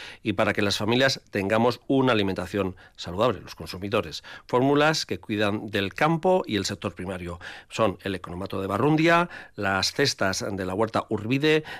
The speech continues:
y el mercado de productores de Iruña de Oca. Edurne Trascastro.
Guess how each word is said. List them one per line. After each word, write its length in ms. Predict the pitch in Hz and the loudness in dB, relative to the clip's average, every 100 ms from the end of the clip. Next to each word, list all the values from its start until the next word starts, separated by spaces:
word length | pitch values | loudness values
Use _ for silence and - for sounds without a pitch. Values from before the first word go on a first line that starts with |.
| - | -2
y 100 | 107 | 2
el 100 | 113 | 4
mercado 340 | 110 123 156 | 4 4 4
de 80 | 160 | 4
productores 640 | 120 113 107 143 156 151 120 | 2 0 2 2 2 2 0
de 300 | 113 143 - | 0 0 2
Iruña 380 | 123 117 113 95 | 2 4 4 2
de 80 | |
Oca. 340 | 92 78 82 - | -2 -6 -8 -4
Edurne 240 | 135 175 - | 0 2 2
Trascastro. 640 | 120 - - - - | 0 -4 -8 -10 -16